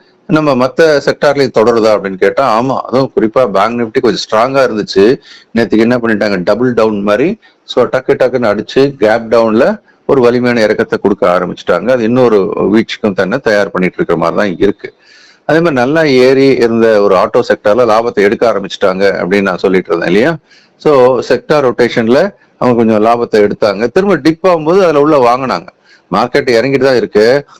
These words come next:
ஆனா அவங்க இதுல எப்ப என்ட்ரி பண்ணாங்க அப்படின்னு பார்க்கும்போது சமீபத்துல ஒரு, ஆ, டிப்பு வந்த போது அதை யூஸ் பண்ணிக்கிட்டாங்க.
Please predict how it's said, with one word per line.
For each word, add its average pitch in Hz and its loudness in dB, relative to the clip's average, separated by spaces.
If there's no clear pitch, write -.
ஆனா 139 0
அவங்க 131 0
இதுல 110 0
எப்ப 131 0
என்ட்ரி 127 0
பண்ணாங்க 110 -2
அப்படின்னு 127 0
பார்க்கும்போது 135 2
சமீபத்துல 127 0
ஒரு, 127 4
ஆ, 117 2
டிப்பு 139 0
வந்த 127 2
போது 120 0
அதை 127 2
யூஸ் - 0
பண்ணிக்கிட்டாங்க. 87 -2